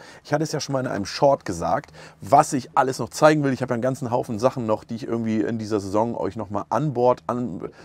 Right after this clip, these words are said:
auf, auf dem Board, auf dem Schiff, ähm,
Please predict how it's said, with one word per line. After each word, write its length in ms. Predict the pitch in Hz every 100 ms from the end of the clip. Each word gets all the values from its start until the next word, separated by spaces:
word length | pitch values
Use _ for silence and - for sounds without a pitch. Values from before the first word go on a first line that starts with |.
| -
auf, 260 | - 143 - _ -
auf 180 | 127 147
dem 220 | - 123
Board, 300 | 117 113 113 -
auf 220 | 135 170
dem 140 | 139 123
Schiff, 460 | - 131 127 - - - - - -
ähm, 480 | 104 107 107 104